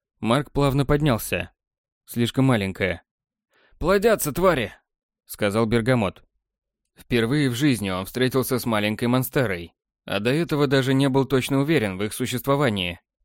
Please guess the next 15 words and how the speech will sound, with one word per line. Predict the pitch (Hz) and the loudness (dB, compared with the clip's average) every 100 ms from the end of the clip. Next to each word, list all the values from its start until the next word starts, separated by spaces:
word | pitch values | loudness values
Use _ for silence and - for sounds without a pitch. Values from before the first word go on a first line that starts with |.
| _ _ _ | _ _ _
Встреча | - 107 101 - 101 | -8 -2 -2 -2 -2
с | |
большой | 98 101 - 147 | -2 -2 0 2
наверняка | 131 123 123 123 156 113 | 4 2 2 2 0 0
была | 101 101 | 0 2
бы | 104 | 2
для | 107 110 | 2 0
него | 113 113 | 2 2
последней, | 127 - 147 107 101 92 87 _ _ | 0 0 0 0 -2 -4 -6 _ _
хотя | - 135 165 | -2 0 2
и | 147 | 2
маленькую | 160 110 98 107 101 | 2 2 -2 -2 0
не | 107 | 0
стоило | - 120 120 | 0 2 4
недооценивать, | 120 120 127 - 135 101 87 - | 2 2 2 2 0 -2 -6 -12